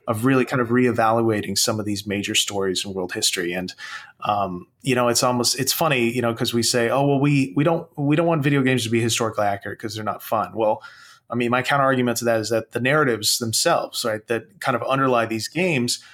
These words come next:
could be much more interesting if you were much more historically accurate, uh, in certain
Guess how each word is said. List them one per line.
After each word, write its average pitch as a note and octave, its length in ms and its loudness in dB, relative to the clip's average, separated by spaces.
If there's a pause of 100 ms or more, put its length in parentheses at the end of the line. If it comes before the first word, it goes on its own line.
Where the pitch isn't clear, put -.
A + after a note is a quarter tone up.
(200)
could A3 220 2
be E3+ 120 4
much D#3 240 2
more D#3 140 4
interesting B2 460 0
if A#2 200 -2
you D3 160 2
were D3 240 4
much C3 240 0
more A#2 160 0
historically G#2+ 500 -2
accurate, - 380 -10 (280)
uh, G#2+ 180 0
in G#2+ 140 -4
certain - 260 -4